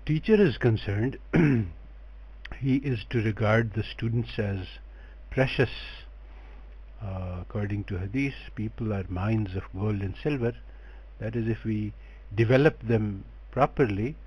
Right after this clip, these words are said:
then rare and unexpected, uh, treasures will be discovered in the process. So the teacher has to value the potential of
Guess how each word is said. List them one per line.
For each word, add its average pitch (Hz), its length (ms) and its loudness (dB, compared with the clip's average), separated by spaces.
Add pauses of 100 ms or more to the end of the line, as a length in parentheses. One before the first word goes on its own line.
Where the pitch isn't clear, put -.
(340)
then 117 480 0
rare 123 460 8
and 110 240 2
unexpected, 120 960 0
uh, 101 120 2 (1160)
treasures 139 640 8
will 110 180 4
be 104 320 -4 (920)
discovered 127 680 6
in 110 180 2
the 101 100 0
process. - 640 -4 (800)
So 110 160 0
the 107 140 -2
teacher 135 400 -2
has 131 300 2 (120)
to 117 340 0 (480)
value 135 520 4
the 117 140 0
potential 135 720 2
of 113 100 2